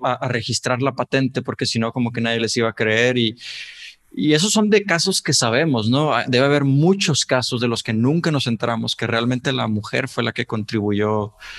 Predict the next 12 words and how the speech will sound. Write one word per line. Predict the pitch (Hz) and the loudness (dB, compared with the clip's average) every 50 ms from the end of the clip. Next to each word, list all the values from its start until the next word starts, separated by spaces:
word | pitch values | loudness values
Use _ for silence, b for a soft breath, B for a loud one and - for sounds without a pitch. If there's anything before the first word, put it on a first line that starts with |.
| B B _ | B B _
principalmente. | - - 110 104 - - 104 - 113 110 110 107 107 107 107 107 - 120 131 147 - _ _ - | -4 -4 -2 -2 -2 -2 -2 -2 0 0 0 0 0 -2 -4 -4 -4 -6 -6 -6 -12 _ _ -10
Entonces, | 120 - - 127 110 104 - - 117 110 107 - - - - _ _ _ _ _ _ _ _ _ _ _ _ _ _ _ _ - - | -10 -6 -4 -2 -2 -2 0 0 0 0 0 -2 -2 -4 -6 _ _ _ _ _ _ _ _ _ _ _ _ _ _ _ _ -12 -4
pues | - 120 113 | -2 0 2
nada, | 131 135 123 | 2 2 4
digo, | 113 110 107 | 2 2 0
creo | 104 - 120 117 | 0 -2 -4 -2
que, | - 123 120 | 0 -2 -2
creo | 120 120 123 117 | -2 -2 -4 -2
que | 117 - 123 | -2 -2 -4
es | - - | -2 0
muy | 123 120 120 | 0 2 2
interesante | 123 123 120 123 110 104 - 113 110 107 - 123 120 113 110 107 101 - | 0 0 0 0 0 0 0 -2 -2 0 0 2 2 4 4 2 0 -2